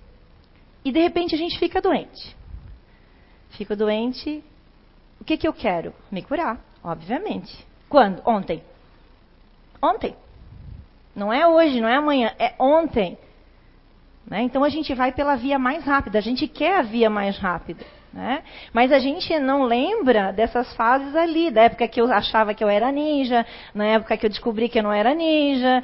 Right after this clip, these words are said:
né? Na época que eu percebi que eu só tava perdendo e não tava mais ganhando muita coisa. E, e não vou dizer que a gente não ganhe, tá? Não é tão ruim assim, né? Porque aos quarenta a gente tem como ganhar ainda alguma coisa,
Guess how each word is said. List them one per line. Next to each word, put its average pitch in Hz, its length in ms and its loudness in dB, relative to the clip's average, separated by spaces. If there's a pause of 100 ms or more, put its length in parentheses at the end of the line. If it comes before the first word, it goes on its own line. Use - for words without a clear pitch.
(220)
né? 220 140 4
Na 240 120 2
época 240 200 2
que 240 80 -8
eu 240 60 4
percebi 233 400 0
que 285 80 -6
eu 240 60 -6
só 247 120 -6
tava 240 240 0
perdendo 285 600 2
e 269 40 2
não 233 140 0
tava 240 180 0
mais 240 160 0
ganhando 240 360 2
muita 247 240 -2
coisa. 285 340 0 (300)
E, - 140 -20
e 285 60 -2
não 269 100 0
vou 294 100 -2
dizer 339 120 -4
que - 80 -2
a 302 40 -2
gente 285 200 -6
não 240 160 0
ganhe, 214 360 0
tá? 208 180 -2
Não 220 100 -4
é 240 60 -2
tão 269 260 -2
ruim 233 280 0
assim, 214 360 -6
né? 202 260 -4
Porque 233 260 -6
aos 220 100 0
quarenta 226 340 -2
a 247 40 -4
gente 233 160 -6
tem 247 160 -2
como 294 180 -4
ganhar 240 320 -2
ainda 226 240 -2
alguma 214 240 -2
coisa, 220 400 -2